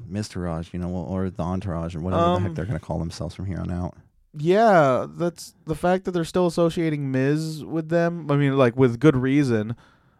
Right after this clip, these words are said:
Speaker 2: but it's, like, apparently these guys are sort of just facing an identity crisis. It's, I'm actually surprised they've been, like, they had, they have a presence in the show, like, at all,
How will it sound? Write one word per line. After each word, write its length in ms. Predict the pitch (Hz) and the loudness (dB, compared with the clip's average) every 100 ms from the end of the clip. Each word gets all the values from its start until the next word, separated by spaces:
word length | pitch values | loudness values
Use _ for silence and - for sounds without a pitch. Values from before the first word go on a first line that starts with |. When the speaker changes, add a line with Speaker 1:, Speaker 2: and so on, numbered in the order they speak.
| _ | _
Speaker 2:
but 480 | 110 110 107 107 - _ _ | 0 2 4 2 0 _ _
it's, 140 | - 107 _ - - | -12 -12 _ -20 -14
like, 200 | 92 - | -12 -8
apparently 340 | 113 143 160 | -2 0 2
these 140 | 110 104 | 0 0
guys 200 | 107 101 | -2 -2
are 80 | - | -8
sort 280 | - 110 104 | -8 -6 -6
of 60 | 98 | -8
just 200 | 101 - | -12 -6
facing 300 | 104 104 110 | -6 -6 -8
an 60 | |
identity 440 | 95 95 110 151 131 | -8 -6 -6 -4 -6
crisis. 720 | - 98 98 101 95 - - _ _ _ | -4 -4 -4 -6 -8 -10 -20 _ _ _
It's, 140 | 127 143 | -2 4
I'm 180 | 156 170 | 6 6
actually 280 | 165 156 | 4 2
surprised 480 | 147 135 131 135 143 | 0 0 2 2 2
they've 160 | 123 110 | 0 0
been, 200 | 113 107 | -2 -2
like, 240 | 104 101 - _ _ - | -2 -4 -8 _ _ 0
they 140 | 113 | 2
had, 240 | 117 117 117 | 4 2 2
they 120 | 113 | 0
have 200 | 117 104 | 0 -2
a 40 | |
presence 420 | - 113 104 107 | -4 -2 -2 -6
in 100 | 107 | -4
the 100 | 104 | -4
show, 380 | 98 - 107 101 | -4 -2 0 0
like, 320 | 98 92 92 _ _ - | -2 -6 -8 _ _ -10
at 160 | 107 101 | -6 -2
all, 440 | 101 127 101 101 | 0 0 -2 -8